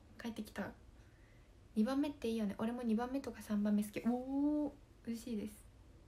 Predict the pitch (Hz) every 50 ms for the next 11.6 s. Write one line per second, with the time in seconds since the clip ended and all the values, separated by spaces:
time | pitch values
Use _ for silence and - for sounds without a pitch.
0 | - - - - - - - - - - - - - - - - - - - -
1 | - - 302 285 254 240 220 202 196 190 - - - - - 240 240 - 240 240
2 | - - - - 220 208 214 - - - - - 214 214 214 - - - - -
3 | - - - - - - - - - - - - - - - - 294 277 254 247
4 | 220 214 196 196 - - - - - - - - - - - - - - - -
5 | - - - 269 262 262 262 262 262 269 269 - - - - - - - - -
6 | - - - - - - - - 233 240 240 240 233 247 247 277 330 - - -
7 | - - - - - - - - - 277 - - - - - 247 220 - 220 226
8 | 214 - - 208 220 - - 277 262 254 247 - 247 247 269 269 285 302 311 320
9 | 320 - - 320 330 - - - - - - - - - - - 269 269 277 277
10 | 285 - 240 254 285 285 - 277 277 269 - - - - - - - - - -
11 | - - - - 262 277 320 339 349 330 294